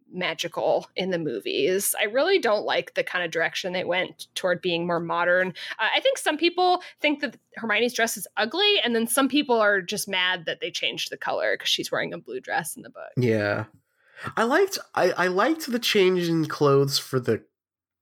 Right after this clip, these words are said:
Speaker 2: teens. I liked that, like, in, in Azkaban, they're wearing, like, normal clothes a lot, and I kinda like that.
Speaker 1: Mm-hmm.
Speaker 2: Um, but it, it, it seems to have, like, spiraled out of control and, like,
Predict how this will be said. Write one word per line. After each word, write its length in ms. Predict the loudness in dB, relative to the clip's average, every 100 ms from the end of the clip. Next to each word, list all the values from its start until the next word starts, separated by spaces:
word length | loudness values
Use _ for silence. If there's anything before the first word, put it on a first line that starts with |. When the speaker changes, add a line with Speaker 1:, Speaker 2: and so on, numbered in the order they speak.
| _
Speaker 2:
teens. 1000 | -2 0 0 0 2 4 4 2 0 -2
I 120 | 0
liked 300 | 2 2 2 0
that, 360 | 0 -4 -2
like, 180 | -2 0
in, 120 | -2
in 180 | 0 0
Azkaban, 680 | 2 0 0 0 0 0 0
they're 160 | -2 0
wearing, 240 | 0 0
like, 180 | -2 0
normal 320 | 0 0 -2
clothes 400 | -2 -2 -2 -4
a 40 | -6
lot, 140 | -6
and 80 | -6
I 40 |
kinda 240 | -4 -4 -4
like 220 | -4 -6 -6
that. 260 | -6 -6 -12 _ _ _ _ -8
Speaker 1:
Mm-hmm. 100 | -2
Speaker 2:
Um, 600 | 0 0 -2 -6 -8 -12 -4
but 200 | 0 0 2
it, 240 | 0 -2 _ 0
it, 220 | 2 2 _ _ _ _ _
it 220 | 0 0 0
seems 460 | 2 4 4 2
to 80 | 0
have, 240 | 0 0 -6 _ -2
like, 280 | 0 0 -6
spiraled 640 | -6 -4 0 2 4 2
out 140 | 2 0
of 140 | -2
control 720 | -6 -4 0 2 4 2 2
and, 140 | 0 0
like, 360 | 0 -2 -6